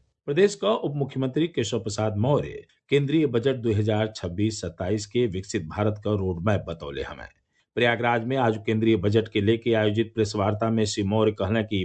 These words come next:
बजट गांव, गरीब, महिला सशक्तिकरण, पर्यटन के प्रोत्साहन आ किसानन के आय में बढ़ोतरी के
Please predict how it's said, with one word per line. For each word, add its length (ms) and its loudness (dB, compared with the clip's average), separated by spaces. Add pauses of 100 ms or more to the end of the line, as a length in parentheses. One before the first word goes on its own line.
बजट 280 2 (440)
गांव, 480 0
गरीब, 420 2
महिला 340 2
सशक्तिकरण, 840 0 (400)
पर्यटन 380 2
के 100 0
प्रोत्साहन 600 2
आ 80 4
किसानन 460 2
के 160 0
आय 180 4
में 180 0
बढ़ोतरी 420 2
के 140 -2